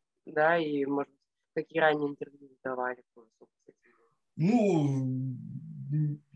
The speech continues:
Speaker 2: каждый сам выбирает для себя, там, э, э, хочет он быть там единым человеком или не хочет. Э, в принципе, все пиарники, как бы, я, я понимаю, что это, что это довольно-таки важно, да, потому что тебя знали в лицо, потому что здесь, опять, опять же, здесь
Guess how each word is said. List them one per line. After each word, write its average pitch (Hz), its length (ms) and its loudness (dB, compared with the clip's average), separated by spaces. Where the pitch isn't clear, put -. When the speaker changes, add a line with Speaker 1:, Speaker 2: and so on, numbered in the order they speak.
Speaker 2:
каждый 190 220 0
сам 175 200 4
выбирает 135 320 2
для 123 100 -2
себя, 131 240 -2
там, 113 600 -4
э, 123 140 2
э, 135 280 2
хочет 180 320 2
он 131 80 8
быть 127 140 6
там 123 100 6
единым 120 240 4
человеком 120 320 -2
или 120 100 4
не 127 60 8
хочет. 180 340 0
Э, 98 300 -2
в - 40 -6
принципе, 143 300 4
все - 180 2
пиарники, 135 460 8
как 123 160 -4
бы, 120 180 2
я, 117 120 0
я 123 80 4
понимаю, 160 260 2
что - 160 0
это, 120 240 2
что 127 320 0
это 120 100 0
довольно-таки 123 380 4
важно, 123 300 4
да, 113 140 0
потому 95 260 -4
что - 120 -10
тебя 107 120 -4
знали 110 200 4
в 110 60 2
лицо, 147 300 4
потому 101 260 0
что 101 240 -6
здесь, 113 340 0
опять, 110 360 0
опять 123 160 2
же, 107 60 2
здесь 113 240 -2